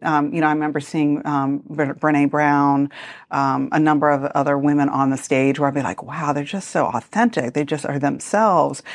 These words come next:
And I think the whole social media of seeing people just being raw on a video,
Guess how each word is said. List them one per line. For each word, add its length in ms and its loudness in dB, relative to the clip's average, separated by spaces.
And 100 2
I 60 4
think 220 0
the 80 0
whole 160 -2
social 380 0
media 440 2
of 100 -2
seeing 300 0
people 320 -4
just 340 -6
being 260 0
raw 360 2
on 140 0
a 60 -2
video, 640 2